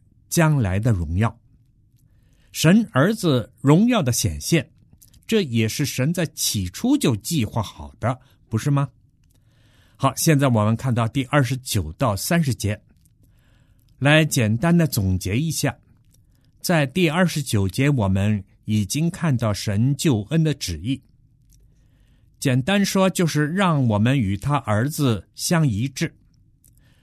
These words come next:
这是次一级的旨意，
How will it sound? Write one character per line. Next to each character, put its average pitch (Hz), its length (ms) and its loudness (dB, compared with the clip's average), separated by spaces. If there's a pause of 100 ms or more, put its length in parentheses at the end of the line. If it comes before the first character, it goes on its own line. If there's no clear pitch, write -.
(140)
这 165 100 -2
是 135 400 -2 (260)
次 208 460 0
一 131 140 2
级 113 280 -2
的 135 140 -2
旨 90 340 -8
意， 151 200 -4